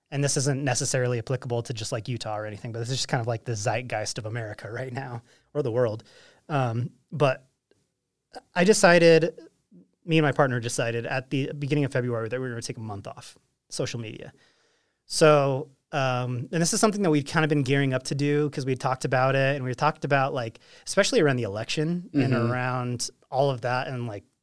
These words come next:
Speaker 1: the, the Capitol riots and everything that was happening on political, happening politically. It just felt like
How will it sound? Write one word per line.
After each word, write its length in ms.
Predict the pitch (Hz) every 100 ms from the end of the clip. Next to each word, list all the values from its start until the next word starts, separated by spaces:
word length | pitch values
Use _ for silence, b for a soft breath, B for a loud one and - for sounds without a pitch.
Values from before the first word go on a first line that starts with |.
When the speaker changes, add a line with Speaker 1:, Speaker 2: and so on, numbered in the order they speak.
| _ _
Speaker 1:
the, 180 | 127 113
the 120 | 110
Capitol 440 | 101 135 120 135 127
riots 420 | 123 123 120 123
and 60 | 113
everything 220 | 113 127
that 80 | 117
was 100 | 120
happening 340 | 117 120 113
on 100 | 107
political, 460 | - 131 139 156 156
happening 280 | 156 143 120
politically. 540 | 135 135 123 113 110 - b b b b b b _
It 60 | 156
just 260 | 175 - -
felt 220 | 135 147
like 440 | 135 117 110 -